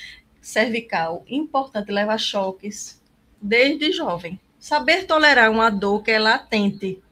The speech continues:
desde jovem é importante ou não é? Então, quem é mais espiritualizado tem maior tolerância à dor. Ou então, tem mais equilíbrio socioemocional. Então, você não é tão destemperado.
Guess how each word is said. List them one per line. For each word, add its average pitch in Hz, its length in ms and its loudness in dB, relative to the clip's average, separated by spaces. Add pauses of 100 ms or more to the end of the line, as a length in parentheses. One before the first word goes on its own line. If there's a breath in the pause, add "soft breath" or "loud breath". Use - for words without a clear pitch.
(260)
desde 269 380 2
jovem 220 320 -2
é - 40 -6
importante 262 440 -8
ou 302 60 -8
não 339 160 -6
é? 190 100 -6
Então, 214 200 -8
quem 285 220 0
é 262 60 4
mais 226 240 2
espiritualizado 226 1040 0 (240 loud breath)
tem 262 120 -2
maior 226 360 0
tolerância 254 560 -6
à 277 40 -10
dor. 214 220 -10 (1400 loud breath)
Ou 233 220 4
então, 233 340 0
tem 247 140 4
mais 269 300 4
equilíbrio 254 460 -2
socioemocional. 269 1300 -4 (1000)
Então, 208 240 -6
você 220 260 -4
não 262 120 -6
é 302 80 -2
tão 240 220 -4
destemperado. 254 960 -4